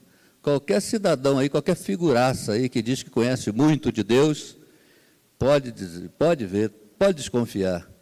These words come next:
Tá mentindo, tá exagerando. Porque esse Jó, passar o que passou, dizer, "Eu não sabia quase nada do Senhor,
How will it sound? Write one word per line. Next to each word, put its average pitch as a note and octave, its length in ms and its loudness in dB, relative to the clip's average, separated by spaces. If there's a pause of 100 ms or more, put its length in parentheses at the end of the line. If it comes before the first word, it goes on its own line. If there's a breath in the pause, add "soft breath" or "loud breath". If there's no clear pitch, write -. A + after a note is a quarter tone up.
(400 soft breath)
Tá C#3+ 140 0
mentindo, F#2 500 -4 (360)
tá B2+ 100 0
exagerando. F#2 640 -2 (460 soft breath)
Porque B2+ 240 -2
esse A3 460 4
Jó, A2 440 2 (340)
passar D3 360 2
o G3 60 2
que F3 120 -2
passou, C#3 380 0
dizer, A2+ 720 0 (420 loud breath)
"Eu B2 260 2 (160)
não A#2+ 120 -2
sabia G#2+ 460 -2
quase A#2 460 -2
nada F#2+ 520 -4
do F#2+ 160 -8
Senhor, D#2+ 520 -12